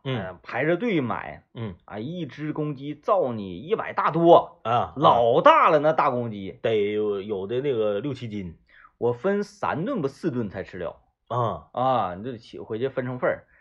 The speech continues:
Speaker 2: 而那个，哎，明天啊，明天你说我突然有一个这个，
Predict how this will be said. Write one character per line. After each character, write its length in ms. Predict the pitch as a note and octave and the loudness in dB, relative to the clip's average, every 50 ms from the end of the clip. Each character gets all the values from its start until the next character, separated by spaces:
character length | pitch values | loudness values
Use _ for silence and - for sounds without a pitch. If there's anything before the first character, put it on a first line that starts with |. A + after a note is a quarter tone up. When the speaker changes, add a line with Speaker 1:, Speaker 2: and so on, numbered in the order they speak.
| _ _ _ _ - | _ _ _ _ -12
Speaker 2:
而 100 | - E3+ | -10 -6
那 120 | A#3 D4+ B3+ | -6 -4 -4
个， 160 | F3 F3 - | -4 -4 -2
哎， 220 | - - A#3 A#3 - _ _ _ | 2 2 2 2 0 _ _ _
明 300 | - A#2 C#3 F3 A#3 A#3+ | -10 -6 -4 -4 -4 -2
天 280 | E3 C#3 A#2+ G#2+ F#2+ C#2 | -2 -2 -2 -2 -2 -6
啊， 280 | B1 F2+ F2+ F2 F2 | -6 -6 -6 -8 -8
明 220 | F#2 G#2 C3+ F3 F#3+ | -10 -10 -10 -8 -6
天 200 | F#3 F3+ E3+ C3+ | -6 -6 -6 -6
你 80 | G#2 | -8
说 200 | F#2 B2+ C3+ C#3 | -8 -6 -4 -4
我 100 | A#2 G2 | -4 -6
突 180 | F#2 - - F3+ | -10 -6 -2 -2
然 140 | F3+ F#3 F3+ | 0 0 0
有 140 | C3+ G#2 | -4 -4
一 60 | C3+ E3 | -4 0
个 120 | G#3 A3+ | 0 0
这 160 | A3 E4+ F4 | 0 0 -2
个， 160 | E4 F3+ F3 | -2 -2 -4